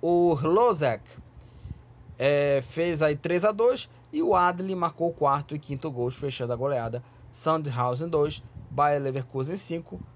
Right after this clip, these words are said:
O time do Leverkusen está classificado. É, o Hertha Berlim bateu mais, três a zero.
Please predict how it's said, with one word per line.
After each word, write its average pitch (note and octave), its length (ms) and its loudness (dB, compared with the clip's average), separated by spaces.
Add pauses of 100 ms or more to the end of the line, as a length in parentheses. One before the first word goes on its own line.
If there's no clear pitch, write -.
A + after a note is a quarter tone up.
(300)
O E3+ 120 -8
time C#3+ 240 -6
do C3+ 120 -2
Leverkusen C3 520 -4
está B2 220 -6
classificado. B2+ 720 -8 (2250)
É, A#2 840 -2 (1300)
o F3+ 140 4
Hertha F#3 280 2
Berlim F3+ 280 0
bateu F#3+ 340 0
mais, G3 560 0 (640)
três A3 360 4
a G3 100 4
zero. F#3 380 2